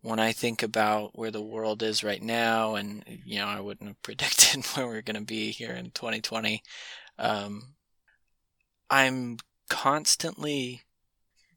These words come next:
just overwhelmingly impressed with my son and, and kids right now. And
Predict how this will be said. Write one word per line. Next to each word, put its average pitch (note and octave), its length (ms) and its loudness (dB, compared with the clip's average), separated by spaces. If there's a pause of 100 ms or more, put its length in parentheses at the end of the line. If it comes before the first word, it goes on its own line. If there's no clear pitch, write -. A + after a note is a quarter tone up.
just - 440 2 (920)
overwhelmingly A#2+ 800 -2
impressed G#2+ 720 2 (300)
with A#2 240 -2
my A2 140 -2
son A#2+ 480 6
and, G#2+ 340 -4 (480)
and A#2 220 -4
kids - 560 4 (520)
right - 200 -2
now. F3 380 -6 (380)
And A#2 540 -2